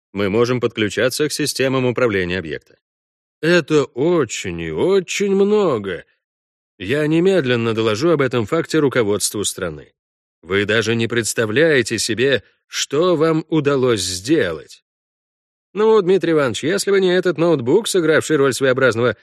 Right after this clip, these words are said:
розетского камня, мы бы еще очень долго топтались у входа. Будем уж до конца честными перед самими собой.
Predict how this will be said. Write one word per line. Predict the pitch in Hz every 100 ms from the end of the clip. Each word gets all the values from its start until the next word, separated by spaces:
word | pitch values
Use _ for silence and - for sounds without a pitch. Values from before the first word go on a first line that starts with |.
| _
розетского | 165 151 120 123 - 147 135
камня, | 123 95 82 76 - _ _ _ _
мы | 101 104 208
бы | 202
еще | 202 196 160 - 196
очень | 180 170 139
долго | 120 175 180 143 107
топтались | 113 - 120 101 117
у |
входа. | 98 - 95 73 73 _ _ _ _ _
Будем | 202 208 160 139
уж | 113 -
до | 131 143
конца | 160 143 175
честными | 127 202 180 127
перед | 110 117 113
самими | 135 127 123
собой. | 107 113 101 87